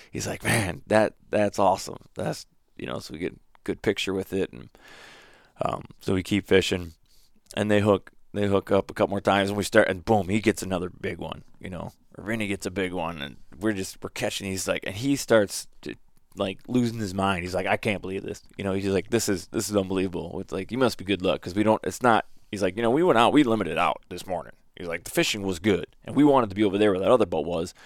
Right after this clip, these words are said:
but they slipped in, and now we're over here, and we're watching them, and they're, you know, they're hardly catching anything,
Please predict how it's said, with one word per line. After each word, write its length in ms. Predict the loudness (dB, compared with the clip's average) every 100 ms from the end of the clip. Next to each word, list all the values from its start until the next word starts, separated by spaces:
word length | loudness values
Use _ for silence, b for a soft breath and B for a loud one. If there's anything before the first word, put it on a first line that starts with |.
| B B
but 160 | -6 -4
they 100 | -4
slipped 360 | 0 0 2 0
in, 200 | 0 0
and 80 | 2
now 160 | 4
we're 160 | 6 4
over 140 | 2 0
here, 360 | 4 6 4 0 B B B B
and 360 | -4 -4 -4 0
we're 80 | 2
watching 280 | 2 2
them, 140 | -2 -2
and 80 | 0
they're, 200 | 2 0 -6 -12
you 140 | -10
know, 220 | -10 -12 -4
they're 160 | 0 4
hardly 240 | 4 2
catching 320 | -2 -4 -4
anything, 480 | -4 -4 -4 -8 -10